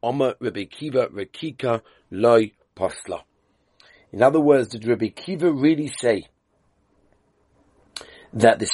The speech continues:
spitting alone will not passel the Yavama from Yibum? Like the Gemara says earlier, Vahatanya, that's a brisa. Chodsa, the Yavama does Chalitza V'lo is, we turn the page,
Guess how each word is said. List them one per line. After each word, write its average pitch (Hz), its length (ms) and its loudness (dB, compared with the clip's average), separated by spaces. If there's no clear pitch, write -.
spitting 196 360 2
alone 131 420 4
will 120 100 6
not 117 320 4
passel 117 580 -2
the 113 160 2
Yavama 110 460 6
from 104 220 2
Yibum? 143 380 4
Like 123 160 6
the 117 60 -8
Gemara 123 320 4
says 113 240 -2
earlier, 135 280 4
Vahatanya, 110 680 0
that's - 160 -8
a 101 60 0
brisa. 85 400 -8
Chodsa, 117 1400 -2
the 107 120 -12
Yavama 139 200 -6
does 120 140 -12
Chalitza 139 400 -10
V'lo 135 340 2
is, 113 100 -4
we 117 60 -14
turn 127 200 -2
the 110 60 -4
page, 123 320 0